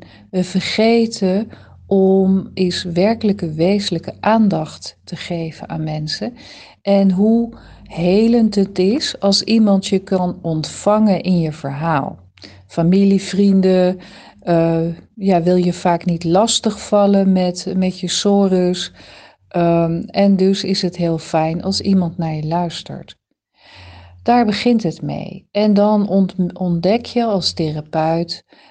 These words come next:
dat mensen allemaal hele interessante, mooie, ontroerende, intense verhalen hebben.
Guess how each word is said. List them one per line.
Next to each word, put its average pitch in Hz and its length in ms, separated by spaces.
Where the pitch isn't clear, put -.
dat 175 560
mensen 196 920
allemaal 190 560
hele 214 680
interessante, 208 920
mooie, 190 920
ontroerende, 185 1200
intense 190 800
verhalen 165 600
hebben. 147 440